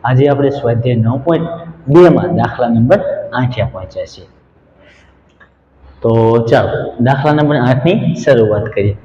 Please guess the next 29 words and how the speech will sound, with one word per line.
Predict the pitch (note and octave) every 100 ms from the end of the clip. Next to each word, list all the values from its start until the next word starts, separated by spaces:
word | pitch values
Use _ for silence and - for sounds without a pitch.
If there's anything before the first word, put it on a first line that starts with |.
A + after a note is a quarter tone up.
| -
જો | C#3
અમારી | C3+ C#3
ચેનલ | C3+ C#3 C3+ C#3 B2+
પર | A#2+
તમે | B2 A#2
નવા | G#2+ A#2+ D3+
હોય, | D3+ D3+ D#3 D3+ D3+ -
ચેનલને | B2+ C3 B2+ A#2
સબસ્ક્રાઇબ | - A#2+ A#2 - D#3 D3+
ન | D3+ D3
કરી | C#3+
હોય | C#3+ C#3+
તો | C#3 A2
ચેનલને | A#2 A#2 A2+ G#2+
સબસ્ક્રાઇબ | - A2+ - - D3 D3
કરી | D3 C#3
લેજો | C#3+ C#3+ D3 D3+ - -
અને | A#2 A2
વીડિયોને | A2 A2 C3+ G#3+ A#3 - -
લાઈક | A2 A2+ G#2 -
કરી | G2+ F#2
દેજો. | F#2 F2+ G2 - - -
અને | B2+ D3 -
આ | C#3+ D3+ D#3 - - -
ધોરણ | A#2 C#3 D#3+ E3
સાતના | - E3 - D3 - E3+ A#2
તમામે | - B2+ C#3+ E3+ F3+
તમામ | - - C#3+ F3 F3+ D#3+
પ્રકરણના | D3 D#3 C#3 B2+ A#2+ B2+ D3 E3